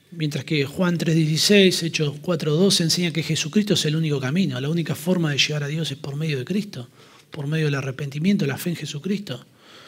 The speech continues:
El amor de Dios como un llamado a ignorar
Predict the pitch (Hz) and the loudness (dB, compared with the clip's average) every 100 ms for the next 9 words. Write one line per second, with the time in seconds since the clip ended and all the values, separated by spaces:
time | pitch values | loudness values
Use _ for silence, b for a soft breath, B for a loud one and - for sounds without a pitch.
0 | B B 151 175 185 208 190 202 214 - | B B 4 6 8 8 8 8 6 2
1 | - B B B B - 180 175 185 185 | -10 B B B B 0 4 4 4 4
2 | - 185 190 196 180 165 165 170 190 180 | 6 6 6 6 6 2 2 6 6 4